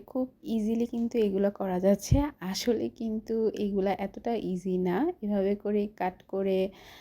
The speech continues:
কেকের উপর বসানো, আবার হচ্ছে সব কিছু সেট করা এতটাও ইজি না, কিন্তু ভিডিওতে দেখলে মনে হয় যে খুব সহজে কিন্তু এগুলো করা হয়ে যাচ্ছে। আচ্ছা, এখানে কিন্তু শাড়ির আঁচলগুলা একটু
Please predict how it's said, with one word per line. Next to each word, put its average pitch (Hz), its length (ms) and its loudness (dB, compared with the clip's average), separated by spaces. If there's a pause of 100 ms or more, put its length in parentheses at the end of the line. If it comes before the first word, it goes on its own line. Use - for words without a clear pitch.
(400)
কেকের 196 420 -2
উপর 196 220 -2 (140)
বসানো, 190 500 0 (580)
আবার 170 440 0
হচ্ছে 175 520 -4
সব 185 260 -4
কিছু 202 240 -8
সেট 202 360 -2
করা 175 360 0 (220)
এতটাও 202 500 -2
ইজি 180 300 0
না, 170 180 2
কিন্তু 220 260 -4 (140)
ভিডিওতে 214 520 0 (520)
দেখলে 196 360 0
মনে 190 260 0
হয় 196 180 2
যে 208 140 -2
খুব - 300 -12
সহজে 202 420 0
কিন্তু 208 320 0
এগুলো 190 300 6
করা 175 320 2
হয়ে 185 240 2
যাচ্ছে। 165 400 -4 (300)
আচ্ছা, 254 340 -10 (160)
এখানে 240 280 -4
কিন্তু 240 360 -4
শাড়ির 233 440 -2 (100)
আঁচলগুলা 220 680 0 (140)
একটু - 340 -8